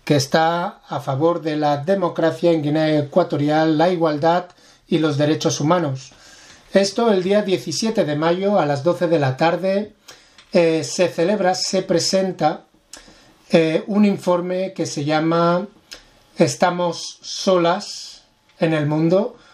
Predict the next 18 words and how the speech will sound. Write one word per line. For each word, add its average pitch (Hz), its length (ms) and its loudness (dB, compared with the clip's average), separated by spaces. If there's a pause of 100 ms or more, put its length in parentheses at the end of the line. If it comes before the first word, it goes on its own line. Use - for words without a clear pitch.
(160)
tortura, 196 720 0
tratos 196 460 -2
crueles, 175 720 2
inhumanos 165 840 0 (420)
y 190 300 2
degradantes 170 1200 0
contra 165 480 0
las 156 260 0
minorías 156 560 2
sexuales, 156 880 0 (520)
la 160 220 2
comunidad 147 520 -2 (160)
L 156 240 0
G 160 520 -2 (140)
B 151 260 2
T 151 500 -2
I 160 400 0
Q 143 420 2